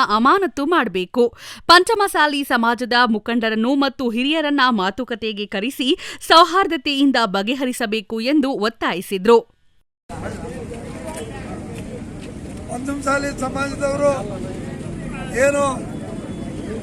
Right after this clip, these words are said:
Speaker 2: ಕ್ರಿಯೆಯನ್ನ ಮಾಡಬೇಕು ಅಂತೇಳಿ ಸರ್ಕಾರದ ಮುಂದೆ ನಮ್ಮ ಹಕ್ಕನ್ನ ಒತ್ತಾಯ ಮಾಡ್ಲಿಕ್ಕಾಗಿ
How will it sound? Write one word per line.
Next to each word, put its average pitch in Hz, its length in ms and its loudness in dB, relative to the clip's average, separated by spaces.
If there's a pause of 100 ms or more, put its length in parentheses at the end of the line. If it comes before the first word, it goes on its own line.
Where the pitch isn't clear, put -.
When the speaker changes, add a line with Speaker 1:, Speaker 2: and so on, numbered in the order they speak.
(1120)
Speaker 2:
ಕ್ರಿಯೆಯನ್ನ 294 540 6 (120)
ಮಾಡಬೇಕು 285 480 0
ಅಂತೇಳಿ 277 400 0 (720)
ಸರ್ಕಾರದ 294 640 2
ಮುಂದೆ 285 260 2 (1200)
ನಮ್ಮ 269 180 -2 (160)
ಹಕ್ಕನ್ನ 302 400 2 (1600)
ಒತ್ತಾಯ 311 340 6 (140)
ಮಾಡ್ಲಿಕ್ಕಾಗಿ 294 580 0